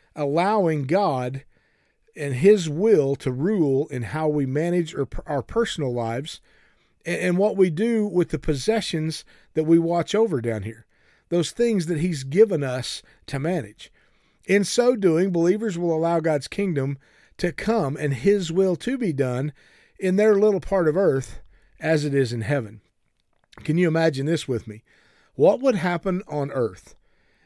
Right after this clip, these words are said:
if God's people were to make their time fully available for his use?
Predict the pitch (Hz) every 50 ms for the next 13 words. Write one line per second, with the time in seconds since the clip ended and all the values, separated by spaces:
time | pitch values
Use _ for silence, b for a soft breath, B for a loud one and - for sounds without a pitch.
0 | _ - 160 143 - - 131 147 156 165 196 226 202 - - - 175 156 - -
1 | 104 101 117 113 - - - _ _ _ _ _ - 139 147 156 156 151 143 143
2 | 156 170 175 - - 180 180 175 165 - - - 175 170 147 127 110 107 104 107
3 | - _ _ _ _ _ _ _ - - - - 160 165 170 175 180 185 190 190
4 | 170 156 143 131 123 117 110 101 104 107 104 92 _ _ _ _ _ _ _ _
5 | - 123 120 110 101 131 131 117 110 113 117 101 98 - - - -